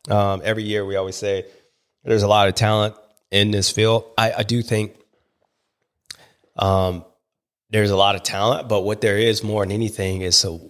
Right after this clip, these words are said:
is a opportunity. There's an opportunity to have somebody step in and,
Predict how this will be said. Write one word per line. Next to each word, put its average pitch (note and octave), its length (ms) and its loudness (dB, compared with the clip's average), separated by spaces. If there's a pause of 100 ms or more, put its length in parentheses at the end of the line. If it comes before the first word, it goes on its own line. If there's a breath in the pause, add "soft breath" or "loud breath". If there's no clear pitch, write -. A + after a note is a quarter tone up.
is F#2+ 280 0
a F2 400 0
opportunity. F#2 720 -2 (260)
There's F2 160 -4
an F2 60 -10
opportunity F#2 560 0
to F2 100 0
have F2+ 180 2
somebody F2 360 -2
step F2 360 2
in F2+ 360 -2
and, F2 480 -6